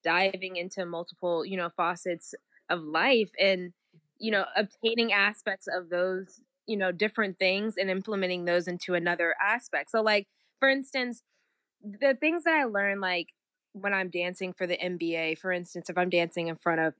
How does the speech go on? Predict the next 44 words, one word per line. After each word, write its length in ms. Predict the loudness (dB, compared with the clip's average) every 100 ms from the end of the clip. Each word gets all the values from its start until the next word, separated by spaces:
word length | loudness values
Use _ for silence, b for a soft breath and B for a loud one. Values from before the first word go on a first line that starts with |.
| -6
you 120 | -2
know, 180 | 0 0
a 40 |
lot 240 | 2 4 2
of 140 | 0
people, 580 | -6 -2 -2 -2 -2 -4 _ _ _
you 120 | 0 2
know, 60 |
I, 100 | 2 0
it's 200 | -4 -2
easier 400 | 0 2 2 -2
for 160 | 0 -2
me 160 | 0
to 100 | 0
talk 400 | -2 -4 -4 -4 -2
in 120 | 0
a 60 | 2
business 460 | 4 2 2 -2 0
meeting. 380 | 0 0 -2 -2
I'm 140 | 0
like, 140 | 2 0
"Okay, 180 | 2
I 40 | 2
just 240 | 2 0
danced 320 | 2 2 2
in 120 | -6 -4
front 260 | -4 -2
of, 100 | -4
like, 200 | -4 -4
all 160 | -2 -2
these 140 | -4 -12
people. 420 | -14 -12 -12 -6
Like, 220 | -6 -6 _ 2
I 120 | 2
can 220 | 2 -4
clearly 580 | -6 2 6 8 6 0
talk 320 | 0 0 0 -4
in 100 | -8
this 160 | -8 -6
meeting 260 | -4 -4
right 180 | -2 -2
now." 220 | 0 0 4
It's 220 | 4 8
like, 280 | 8 8